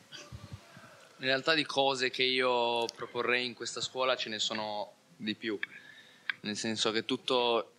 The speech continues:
gira attorno appunto al poco laboratorio che c'è, tipo gli orari sono organizzati, eh, a parer mio,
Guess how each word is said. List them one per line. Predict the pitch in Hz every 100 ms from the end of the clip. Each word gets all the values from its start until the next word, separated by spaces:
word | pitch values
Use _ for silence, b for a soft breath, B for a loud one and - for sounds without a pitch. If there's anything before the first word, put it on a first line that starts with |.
| _
gira | - 113 113
attorno | 113 - 123 113 110 113
appunto | 110 117 110 107
al | 107 101
poco | - - 117 127
laboratorio | 117 110 110 110 110 107 107
che | 104
c'è, | 98 101 - - B B B
tipo | - 110 117 110 110
gli | 117
orari | 120 110 107 113 - - -
sono | - 113
organizzati, | 113 110 107 104 110 104 104 110 107 104 - - - -
eh, | 104 101 101 101 98 98 98 - _ _ _ _ _ _ _ _ -
a | 113
parer | 120 120 120
mio, | 120 120 117 117